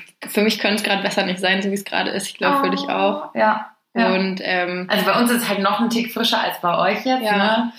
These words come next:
Speaker 2: Aber es ist schon auch jetzt gerade so Corona-Zeit, es ist schon auch crazy, irgendwie jemanden kennenzulernen. Wir sind auch voll eklig, so. Wir machen halt voll den Couple-Shit, aber nur zu Hause, so. Du
Speaker 1: Mhm.
Speaker 2: kannst ja nichts machen.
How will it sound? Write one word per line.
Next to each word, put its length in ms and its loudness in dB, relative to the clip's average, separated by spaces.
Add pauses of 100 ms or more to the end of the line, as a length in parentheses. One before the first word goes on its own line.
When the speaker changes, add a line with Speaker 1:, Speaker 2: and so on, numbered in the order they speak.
(260)
Speaker 2:
Aber 180 2
es 120 0
ist 140 0
schon 160 0
auch 160 -2
jetzt 240 -2
gerade 260 0
so 100 -2
Corona-Zeit, 640 -2
es 100 -8
ist 120 -2
schon 140 -2
auch 180 0
crazy, 360 4
irgendwie 260 0
jemanden 300 0
kennenzulernen. 460 0 (220)
Wir 80 0
sind 140 2
auch 100 2
voll 300 0
eklig, 440 2
so. 120 -2
Wir 60 2
machen 240 -2
halt 140 -2
voll 120 2
den 140 2
Couple-Shit, 440 -2
aber 140 2
nur 160 4
zu 200 -2
Hause, 380 4
so. 200 0 (260)
Du 60 4
Speaker 1:
Mhm. 40 6
Speaker 2:
kannst 140 4
ja 60 4
nichts 120 -2
machen. 340 0